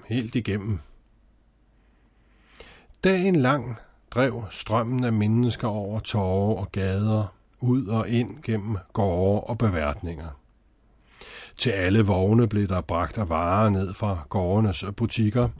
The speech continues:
og bønderne og deres koner kom selv med deres indkøb ude fra byen.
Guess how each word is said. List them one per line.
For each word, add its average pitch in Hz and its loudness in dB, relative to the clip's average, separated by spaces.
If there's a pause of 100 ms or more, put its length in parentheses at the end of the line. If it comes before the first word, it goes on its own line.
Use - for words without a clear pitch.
(960)
og 160 -2
bønderne 139 4
og 127 -10
deres 127 -2
koner 110 2
kom 110 -4
selv 110 -4
med 110 -2
deres 95 -4
indkøb 104 -2
ude 104 -4
fra 113 -4
byen. 85 -8